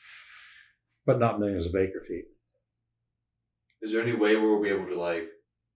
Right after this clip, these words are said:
Speaker 2: directly influence the weather way out in the, in the future, I guess?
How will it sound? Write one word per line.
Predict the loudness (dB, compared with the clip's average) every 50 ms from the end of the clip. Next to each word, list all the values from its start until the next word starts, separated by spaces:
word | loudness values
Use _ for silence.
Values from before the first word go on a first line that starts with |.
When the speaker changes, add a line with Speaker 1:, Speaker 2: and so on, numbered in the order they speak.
| _ _
Speaker 2:
directly | -8 -4 0 0 0 0 0 -2 -4 -4
influence | -4 -6 -6 -6 -4 -4 -4 -6
the | -6 -4
weather | -2 0 0 0 0 -2 -2 -4 -4 -6 -10 -18 -20 -20 -20 _ _ _ _ _ _ _
way | -8 -4 -2 0 0
out | 2 2 0 0 -2
in | -4 -8
the, | -10 -14 -20 _ -20 -20 _ _
in | -14 -12
the | -12 -10
future, | -10 -8 -10 -8 -6 -6 -4 -2 -2 -2
I | -2
guess? | -2 -4 -4 -8 -10